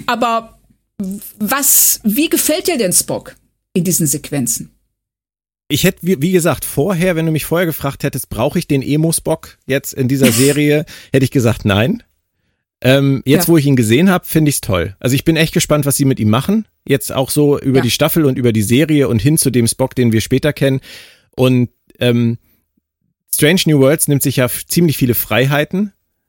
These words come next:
Speaker 2: auch mit dem Kanon, und nimmt sich so kleine Sachen raus und, äh, führt die dann weiter aus und, äh,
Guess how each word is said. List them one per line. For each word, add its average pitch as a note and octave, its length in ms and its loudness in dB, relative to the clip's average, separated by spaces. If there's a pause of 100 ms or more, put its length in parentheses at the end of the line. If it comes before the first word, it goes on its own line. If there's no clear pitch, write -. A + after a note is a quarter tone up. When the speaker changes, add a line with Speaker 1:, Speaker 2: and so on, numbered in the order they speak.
Speaker 2:
auch - 140 -2
mit B2 140 0
dem A2+ 120 2
Kanon, C#3 560 -2
und A#2+ 180 2
nimmt C#3 180 2
sich C3 140 -2
so A#2+ 100 -2
kleine B2+ 360 0
Sachen C3 260 -2
raus A2+ 380 0
und, B2 320 0
äh, A2+ 140 0
führt - 260 0
die C3 60 0
dann A2 200 0
weiter A2 320 0
aus A#2+ 360 -2
und, A#2+ 320 -2
äh, A2 260 -2